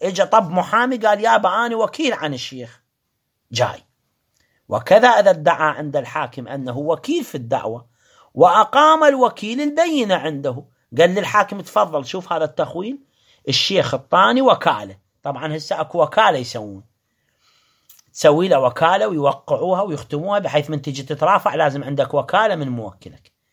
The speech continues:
مو هيج قوت راها أكو روح. وأقام البينة عنده على وكالته. زين،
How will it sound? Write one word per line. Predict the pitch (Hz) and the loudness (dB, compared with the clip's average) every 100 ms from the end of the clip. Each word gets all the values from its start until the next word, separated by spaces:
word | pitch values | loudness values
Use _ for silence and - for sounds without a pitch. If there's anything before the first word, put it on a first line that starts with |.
| _ 104 | _ -2
مو | 196 196 | 0 0
هيج | 175 147 | 0 4
قوت | 151 131 | 4 6
راها | 127 113 | 2 2
أكو | 113 95 | -8 -16
روح. | 90 _ _ _ _ _ _ _ _ _ _ _ _ _ _ _ _ _ - - | -18 _ _ _ _ _ _ _ _ _ _ _ _ _ _ _ _ _ -18 0
وأقام | 135 135 139 190 170 143 | 2 4 4 4 4 2
البينة | 127 139 185 196 196 | 0 0 -2 -6 -6
عنده | 196 196 190 202 277 - | -6 -4 -4 -4 -6 -2
على | 147 202 233 | 2 4 4
وكالته. | 233 147 - 110 104 104 101 110 104 123 120 120 117 _ _ _ _ _ _ _ _ _ _ _ _ _ _ _ _ _ - | 2 0 -4 -10 -10 -14 -16 -18 -14 -12 -12 -14 -20 _ _ _ _ _ _ _ _ _ _ _ _ _ _ _ _ _ -4
زين، | 147 - - | -2 -2 -4